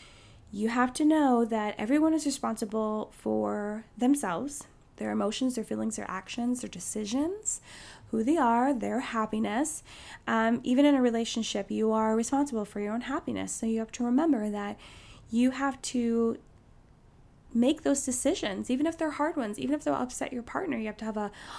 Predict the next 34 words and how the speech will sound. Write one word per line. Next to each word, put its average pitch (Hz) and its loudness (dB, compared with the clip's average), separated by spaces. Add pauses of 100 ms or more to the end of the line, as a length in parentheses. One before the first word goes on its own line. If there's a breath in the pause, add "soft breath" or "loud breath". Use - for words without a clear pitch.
(220 loud breath)
honest, 277 4
like, 220 -2
face-to-face 254 0
conversation 262 0
with 254 -2
them, 262 0
a 233 -2
come-to-Jesus 262 0
moment 233 2
to 220 -4
let 220 -4
them 285 4
know 254 4 (460 loud breath)
that, 233 -6
"Hey, 277 4
you 226 0
know, 226 2 (300 loud breath)
if - -10
you're 254 2
gonna 302 4
be 302 6
really 277 4
upset 262 0
and 226 -2
you're 226 0
gonna 233 -2
continually 240 0
force 226 -4
me 240 0
to 220 0
be 214 0
this 214 -4
way, 208 0
then 226 0